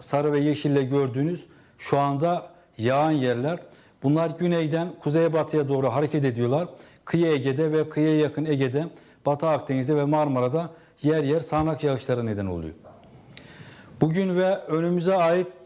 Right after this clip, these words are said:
bir haftanın meteorolojik görünümünü yavaş yavaş değerlendirmeye başlayalım. Şu anda ekranda gördüğünüz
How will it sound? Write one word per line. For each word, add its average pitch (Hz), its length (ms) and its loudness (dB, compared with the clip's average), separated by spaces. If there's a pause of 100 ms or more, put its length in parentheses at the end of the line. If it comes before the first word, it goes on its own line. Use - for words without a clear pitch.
(100)
bir 160 260 0
haftanın 175 680 -2 (240)
meteorolojik 160 580 -2
görünümünü 165 440 2
yavaş 160 380 2
yavaş 160 260 -2
değerlendirmeye 156 720 0
başlayalım. 127 540 -2 (520)
Şu - 260 0
anda 180 480 0
ekranda 160 520 0
gördüğünüz 156 720 0